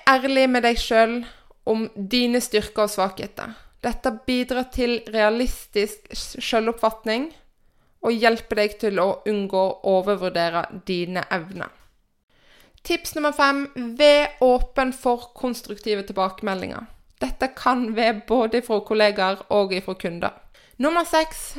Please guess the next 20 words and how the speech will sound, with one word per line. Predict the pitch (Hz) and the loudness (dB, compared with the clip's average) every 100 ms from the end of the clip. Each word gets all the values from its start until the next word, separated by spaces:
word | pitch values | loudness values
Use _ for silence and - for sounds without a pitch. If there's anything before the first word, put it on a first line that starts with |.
| 262 | -2
når | 262 | 0
du | 320 | 0
oppnår | - 330 - 269 262 | 0 -2 -2 -4 -4
suksess, | 269 - 269 277 285 - _ - - - _ 359 | -8 -2 0 0 -4 -16 _ -20 -20 -20 _ 0
del | 339 277 | 2 2
den | 285 277 262 262 - | 2 2 0 -6 -14
med | - 247 254 | -4 -4 0
teamet | 277 254 220 | 0 0 2
ditt | 214 226 - | 0 0 0
eller | 247 | 2
de | 240 240 | 4 2
som | 233 196 | 0 -2
bidro | 220 220 220 | -2 0 -2
til | 220 214 185 - | 0 -2 -2 -2
resultatene, | 208 208 202 190 190 - - 233 - - | -4 -4 -4 -2 -4 -8 -10 -10 -18 -8
om | 254 | -4
det | 254 | -4
så | - 262 | -2 -2
er | 202 - | -4 -6
kunden. | - 196 202 202 214 202 | -4 -2 -2 -6 -10 -14